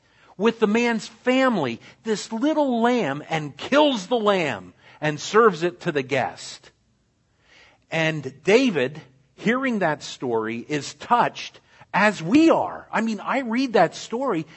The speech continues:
and as Nathan the prophet is spelling this out, I start getting a little bit of a lump in my throat. It's kind of like, "Oh,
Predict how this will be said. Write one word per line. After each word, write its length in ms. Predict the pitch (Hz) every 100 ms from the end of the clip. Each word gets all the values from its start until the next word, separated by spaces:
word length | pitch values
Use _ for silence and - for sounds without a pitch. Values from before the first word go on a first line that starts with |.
| - -
and 140 | 180
as 160 | 170 139
Nathan 340 | 220 285 214
the 80 | 165
prophet 480 | - 208 254 208 165
is 160 | 160 151
spelling 560 | - - 226 247 214
this 200 | 175 -
out, 280 | 220 285 185 - - - _ _ _ _ -
I 120 | 285
start 360 | - - 403 -
getting 260 | - 311
a 40 | 277
little 220 | 254 254
bit 140 | 262
of 120 | 254
a 40 | 220
lump 360 | 180 233 349
in 140 | 330 320
my 160 | 262
throat. 340 | 185 160 143 127
It's 160 | 120
kind 240 | - 320 330
of 60 |
like, 160 | 294 220
"Oh, 200 | -